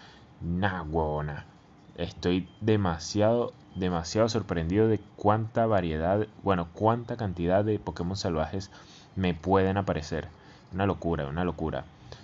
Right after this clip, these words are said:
Pero bueno, estamos aquí avanzando rápidamente y, y de forma sencilla, relativamente, llegamos a donde lo habíamos dejado anteriormente.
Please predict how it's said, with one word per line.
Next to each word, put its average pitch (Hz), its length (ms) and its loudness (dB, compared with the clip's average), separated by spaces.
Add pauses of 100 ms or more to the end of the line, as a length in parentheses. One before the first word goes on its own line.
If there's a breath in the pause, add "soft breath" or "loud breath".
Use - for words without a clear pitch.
Pero 131 140 4
bueno, 85 220 4
estamos 87 280 -4
aquí 87 380 0
avanzando 87 560 2
rápidamente 104 640 0
y, 92 160 2 (140)
y 85 340 0
de 82 140 -2
forma 90 720 0
sencilla, 110 520 0 (520 loud breath)
relativamente, 101 840 0 (340 loud breath)
llegamos 90 480 0
a 107 60 4
donde 90 500 2
lo 78 100 0
habíamos 82 300 -2
dejado 78 480 -4
anteriormente. 76 800 -4